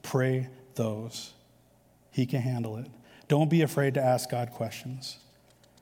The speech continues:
And at times, this has even kept me from sharing my faith with others.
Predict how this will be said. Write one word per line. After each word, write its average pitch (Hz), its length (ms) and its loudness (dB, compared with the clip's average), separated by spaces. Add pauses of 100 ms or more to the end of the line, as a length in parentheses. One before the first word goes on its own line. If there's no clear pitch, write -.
(840)
And 147 120 8
at 147 80 2
times, 185 340 8
this 156 120 4
has 139 100 2
even 165 220 4
kept 165 260 4
me 156 100 4
from 147 160 0
sharing 160 480 4
my 147 220 4
faith 139 320 0
with 127 140 -4
others. 120 520 0